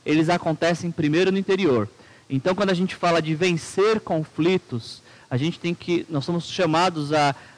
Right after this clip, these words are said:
olhar ao no-, pro nosso interior e verificar quais conflitos interiores nós temos, porque uma vez que tivermos resolvido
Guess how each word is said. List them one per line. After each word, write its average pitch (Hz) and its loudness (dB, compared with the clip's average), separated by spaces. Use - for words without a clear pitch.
olhar 147 4
ao 208 4
no-, 190 0
pro 180 -4
nosso 175 -2
interior 175 2
e 131 0
verificar 156 0
quais 185 0
conflitos 190 -2
interiores 180 2
nós 185 -2
temos, 120 0
porque 156 -6
uma 170 2
vez 185 0
que 208 -8
tivermos 170 -2
resolvido 151 0